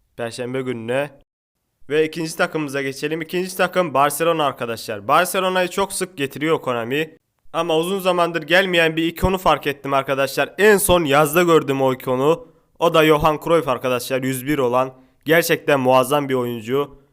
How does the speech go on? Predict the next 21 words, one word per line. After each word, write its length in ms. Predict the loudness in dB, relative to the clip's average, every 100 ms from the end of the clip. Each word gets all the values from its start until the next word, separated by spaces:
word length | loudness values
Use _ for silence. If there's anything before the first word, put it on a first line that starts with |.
| _ _
Bence 680 | 0 0 0 2 2 2 -4 _ _ _ _
yine 360 | -2 2 4 4
gelmeyi 500 | 4 2 2 0 0
hak 180 | -2 -2
ediyor 280 | 0 2
adam. 460 | 2 2 0 -2 -14 _ _ _ _ _ _ _
Yani 300 | -2 -2 0
Neymar 400 | 2 4 2 2
da 60 | 0
gelebilir 520 | 0 -2 -2 -2 0
ama 200 | 2 2
Johan 380 | 2 2 -2 0
Cruyff 360 | 0 0 -4 -16 _
bir 120 | -8
tık 380 | -6 -8 -10 -16
önde 300 | -10 -6 -4
gibi. 460 | -4 -2 -2 -2 -6 _ _ _ -10
Ve 60 |
yanına 320 | -6 -4 -4 -2
da 80 |
şu 420 | -4 -4 -6 -6